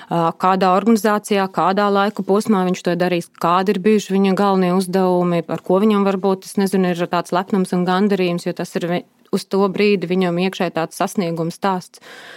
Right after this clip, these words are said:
lai tādā veidā tiktu pie savas reālās pirmās pieredzes, un tad jau to no C V var ņemt ārā un rakstīt tikai jau tādu, jau tā teikt, nezinu, reālo, ilgstošo, praktisko pieredzi.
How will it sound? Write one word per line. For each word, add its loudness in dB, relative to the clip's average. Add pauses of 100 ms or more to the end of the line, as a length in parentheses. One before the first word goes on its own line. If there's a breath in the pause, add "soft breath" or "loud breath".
(120 loud breath)
lai 0
tādā 0
veidā -2
tiktu -8
pie 0
savas -4
reālās 0
pirmās -4
pieredzes, -6
un -4
tad -2
jau 2
to 0
no 0
C 0
V 2
var 2
ņemt 2
ārā 2 (580 loud breath)
un 0
rakstīt -2
tikai 0
jau 0
tādu, -2
jau -2
tā -2
teikt, -8 (160)
nezinu, -4 (560)
reālo, 0
ilgstošo, -4 (100)
praktisko -8
pieredzi. -6